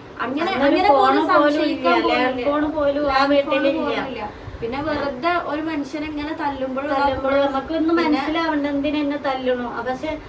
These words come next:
Speaker 2: പിന്നെ നമുക്ക് ഒരിക്കലും അത് മനസ്സിലാക്കാനും പറ്റില്ല. പിന്നെ ഇങ്ങ-, പിന്നെ എങ്ങനെ നമ്മൾ എന്തുകൊണ്ടാണ് എന്നെ, എത്ര ഞാൻ കഷ്ടപ്പെട്ട് നിൽക്കണേ, എനിക്ക് എന്താ മരിച്ചൂടെ എന്ന് വരെ എനിക്ക്
Speaker 1: ഉമ്മാക്ക്
Speaker 2: തോന്നാണ്.
Speaker 1: തോന്നാണ്. എനിക്ക്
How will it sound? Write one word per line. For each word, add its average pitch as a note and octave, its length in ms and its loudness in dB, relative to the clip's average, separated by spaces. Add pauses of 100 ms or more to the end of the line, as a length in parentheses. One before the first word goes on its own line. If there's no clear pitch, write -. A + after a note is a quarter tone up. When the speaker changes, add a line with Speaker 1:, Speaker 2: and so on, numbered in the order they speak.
(360)
Speaker 2:
പിന്നെ C#4 340 0 (180)
നമുക്ക് C#4+ 360 -2
ഒരിക്കലും D#4 500 0
അത് E4+ 120 -2
മനസ്സിലാക്കാനും C4+ 840 -2
പറ്റില്ല. B3 380 -4
പിന്നെ B3+ 220 -2
ഇങ്ങ-, D4+ 220 0
പിന്നെ D4 220 -2
എങ്ങനെ D4 280 0
നമ്മൾ C#4 260 -2
എന്തുകൊണ്ടാണ് C#4+ 640 0
എന്നെ, C4 180 -4
എത്ര C4 380 -8
ഞാൻ C#4+ 240 0
കഷ്ടപ്പെട്ട് B3+ 580 -4
നിൽക്കണേ, B3 360 -8
എനിക്ക് C4+ 340 -8 (680)
എന്താ C4+ 320 -2
മരിച്ചൂടെ C#4 640 -2
എന്ന് D#4+ 180 2
വരെ D4 200 2
എനിക്ക് D4+ 140 0
Speaker 1:
ഉമ്മാക്ക് C4+ 260 4
Speaker 2:
തോന്നാണ്. B3+ 340 2
Speaker 1:
തോന്നാണ്. E4+ 320 0
എനിക്ക് C#4 340 -6